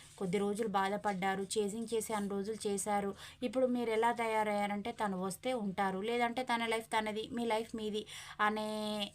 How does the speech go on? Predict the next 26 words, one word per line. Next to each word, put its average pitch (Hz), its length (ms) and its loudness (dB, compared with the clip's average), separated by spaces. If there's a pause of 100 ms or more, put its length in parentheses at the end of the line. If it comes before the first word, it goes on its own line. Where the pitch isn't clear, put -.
(140)
ఒక 214 440 4
స్టేజ్కి 254 520 2
మీరు 247 200 2
వచ్చారు. 202 520 0 (280)
ఇదంతా 247 520 4
మీకు 240 300 2
యూనివర్స్, 233 520 0 (380)
మీరు 220 760 6
చాలా 226 500 4
రోజులు 247 280 2
స్పిరిచువల్ 233 460 0
జర్నీ 220 300 0
కూడా 208 180 0
చేయడం 202 360 2
అయితే 202 200 -2
జరిగింది. 196 500 -2 (280)
అందువల్ల 240 500 4
మీకు 233 320 0 (100)
ఇలాంటి 226 500 6
ధైర్యం 220 380 2
అనేది 214 260 -2
అయితే 208 200 -2
రావడం 202 360 2
అయితే 196 200 -4
జరిగిందండి 196 640 -2
వ్యూవర్స్‌కి. 196 600 -2